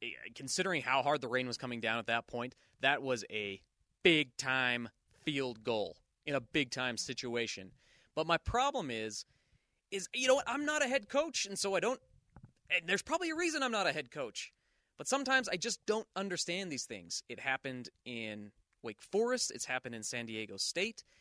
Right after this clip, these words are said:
and now it's happened in Colorado State. A crucial third down, second half of the game. This wasn't,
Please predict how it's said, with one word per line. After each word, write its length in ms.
and 80
now 160
it's 100
happened 240
in 80
Colorado 440
State. 320
A 60
crucial 440
third 340
down, 380
second 320
half 180
of 60
the 40
game. 280
This 160
wasn't, 320